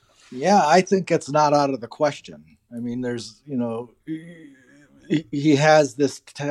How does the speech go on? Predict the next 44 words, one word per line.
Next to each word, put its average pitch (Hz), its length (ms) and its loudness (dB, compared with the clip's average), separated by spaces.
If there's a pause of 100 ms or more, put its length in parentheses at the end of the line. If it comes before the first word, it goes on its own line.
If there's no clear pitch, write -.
(140)
tacit 135 420 -2
alliance 123 540 -4
with - 160 -12
China, 113 580 -6
and 202 240 -6 (580)
China 113 360 0
may 110 200 2
prop 107 380 -2
him 104 140 -2
up 104 220 -6
in, 98 300 -4
in, 104 240 -4
in 107 180 0
some 104 300 2
ways, 101 380 4
although 101 340 0
there 98 140 -6
seems 107 360 2
to 95 60 -14
be 98 120 -2
some, 101 600 2 (200)
um, 92 320 -4 (100)
wavering, 95 800 2
uh, 90 160 -6
there. 101 420 2 (440)
Um, 107 340 0 (180)
but 120 120 0
I 143 80 6
think 165 280 -2
this 123 220 -6
is 117 120 -8
the 117 100 -4
most 110 240 -6
precarious 104 580 -2
position 107 500 -4
he's 95 140 -4
been 120 260 -2
in, 95 180 -8
in 92 120 -6
his 95 200 -8
twenty-two 101 480 -2
years 92 320 0
of 82 180 -14
rule, 95 420 -4